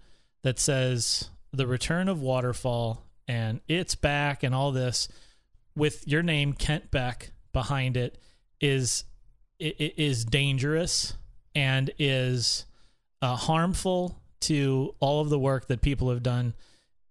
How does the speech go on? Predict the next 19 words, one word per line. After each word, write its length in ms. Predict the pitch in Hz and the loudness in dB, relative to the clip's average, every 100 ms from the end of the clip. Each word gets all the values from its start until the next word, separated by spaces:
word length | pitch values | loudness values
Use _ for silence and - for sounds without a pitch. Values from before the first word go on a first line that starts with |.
| - | -2
in, 520 | 143 139 139 135 - - | 0 2 2 0 -4 -4
in 200 | 143 135 | -2 0
the, 260 | 131 127 - | 0 0 0
in 140 | 135 | 0
the 80 | 127 | 2
name 320 | 127 131 131 | 2 2 0
of 380 | 123 117 - - - - _ _ | 0 -2 -6 -12 -16 -20 _ _
quality 460 | - 135 135 131 127 | -2 0 2 0 0
software 480 | - 131 127 135 127 | 0 0 -2 -2 -2
engineering, 720 | 127 123 120 123 123 120 113 | 0 -2 -2 -2 0 -2 -4
following 500 | - 127 127 120 120 | -2 -2 0 0 0
Agile 260 | 120 120 | -2 -2
practices, 600 | 120 123 117 - - 120 | 0 0 -2 -2 -2 -2
because, 920 | 110 151 - - 240 208 127 139 139 - - - - _ | -4 -6 -6 -2 0 0 0 0 -2 -4 -12 -20 -20 _
because 420 | - 160 - 202 226 | -4 -2 0 0 0
of 120 | 220 | 0
the 80 | 180 | 0
same 300 | - 175 156 | 2 2 2
reason 440 | 160 156 151 139 | 0 0 0 -2